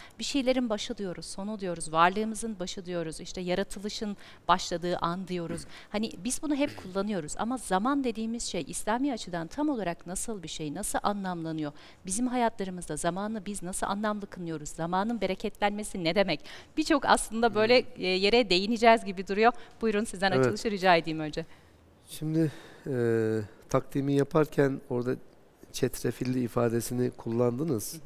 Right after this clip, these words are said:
Speaker 2: Yani hakikaten, e, zaman zor bir konu.
Speaker 1: Hı.
Speaker 2: E, yani, e, tabii, e, biz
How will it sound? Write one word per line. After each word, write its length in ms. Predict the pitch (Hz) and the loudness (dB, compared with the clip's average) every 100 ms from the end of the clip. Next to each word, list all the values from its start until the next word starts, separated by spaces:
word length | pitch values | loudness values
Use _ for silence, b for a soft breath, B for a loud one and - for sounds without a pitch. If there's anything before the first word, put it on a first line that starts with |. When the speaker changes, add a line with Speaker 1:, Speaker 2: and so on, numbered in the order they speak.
| 151 B B B B - | -16 B B B B 0
Speaker 2:
Yani 160 | 127 | 0
hakikaten, 600 | 131 147 - - - 147 - | 2 -2 -4 -4 0 -2 0
e, 340 | 127 117 113 110 | 0 2 0 0
zaman 360 | 120 135 139 | 2 4 2
zor 300 | 123 120 131 | 2 0 0
bir 120 | 110 92 | -2 -4
konu. 420 | 101 92 90 85 - 160 - | -6 -4 -4 -8 -14 -18 -10
Speaker 1:
Hı. 60 | 107 | -6
Speaker 2:
E, 40 | 101 98 98 95 95 95 101 | -4 -4 -4 -6 -6 -8 -6
yani, 380 | 107 110 110 110 - B B B B B - | -2 0 0 -4 -8 B B B B B -6
e, 200 | 113 104 104 | -2 -2 -4
tabii, 240 | - 120 120 - - - _ _ _ 117 | -4 -4 -4 -10 -20 -20 _ _ _ -4
e, 400 | 107 104 110 117 | -2 -2 -4 -6
biz 280 | 120 120 | -6 -8